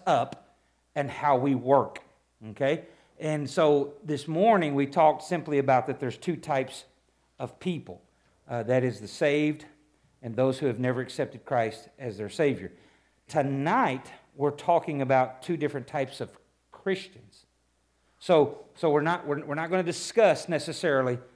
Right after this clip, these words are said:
those that have not accepted Christ, but those, you and I, we have accepted Christ, and now we have the opportunity to have a dominant spirit. Because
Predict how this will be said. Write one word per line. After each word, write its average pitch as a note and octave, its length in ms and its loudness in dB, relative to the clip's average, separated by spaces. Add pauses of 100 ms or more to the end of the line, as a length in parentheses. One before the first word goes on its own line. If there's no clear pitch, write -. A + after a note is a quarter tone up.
(280)
those D3 260 2
that C3+ 120 -2
have B2+ 120 -2
not F#3 220 -2
accepted C3+ 420 -6
Christ, A2 420 -2 (400)
but C3+ 140 -8
those, D3 400 2
you D#3+ 160 -2
and F3 100 2
I, C#3+ 220 0
we C3 220 -2
have G#3 240 0
accepted - 460 -4
Christ, B2 420 -2
and C#3+ 360 -4
now E3 380 -2
we E3+ 180 0
have D#3+ 460 -4
the D3+ 140 -6 (100)
opportunity C3+ 1120 -2 (280)
to D3+ 160 0
have D3+ 320 -2
a E3 40 0
dominant C3+ 640 -2
spirit. - 640 -2 (520)
Because F3 520 4